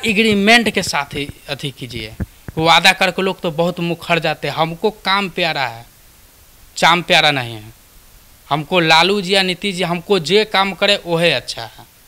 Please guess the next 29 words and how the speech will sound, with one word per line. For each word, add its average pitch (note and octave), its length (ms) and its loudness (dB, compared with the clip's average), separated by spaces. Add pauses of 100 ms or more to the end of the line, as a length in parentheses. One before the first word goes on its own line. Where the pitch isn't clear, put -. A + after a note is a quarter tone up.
(880)
बस C#3+ 260 -4
यह D#3+ 260 0
मैं E3+ 240 0
बिहार D#3+ 260 2
वासियों D#3 360 -2
को E3+ 100 -10
कहना D#3+ 320 -2
चाहता D#3+ 280 -6
हूँ, E3+ 140 -2
किसी E3 300 -6
भी E3 140 -6
जाति D3+ 380 -4
के E3 180 -4 (360)
अविवाद D#3 500 2
में E3 140 -2
ये D#3+ 80 -2
सब D#3+ 160 -6
ना D3+ 240 2
फंसे, F3+ 380 0 (360)
और D3+ 80 0
सब F#3+ 240 4
लोग G#3 200 2
अपने G3 340 4 (260)
विकास F3 520 2
का, F3+ 200 2
बेरोजगारी E3 680 2
का, F3+ 200 2
महंगाई E3+ 540 2
पर, F3 200 0